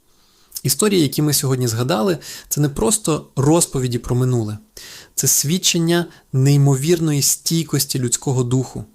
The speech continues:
Це нагадування нам усім, що поки живе надія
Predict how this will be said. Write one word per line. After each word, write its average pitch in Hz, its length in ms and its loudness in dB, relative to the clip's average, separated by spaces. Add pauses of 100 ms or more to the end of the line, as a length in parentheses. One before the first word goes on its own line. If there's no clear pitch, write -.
(560)
Це 160 140 0
нагадування 156 640 2
нам 139 180 2
усім, 120 460 0 (380)
що - 340 -4
поки 180 280 2
живе 135 260 2
надія 123 540 -2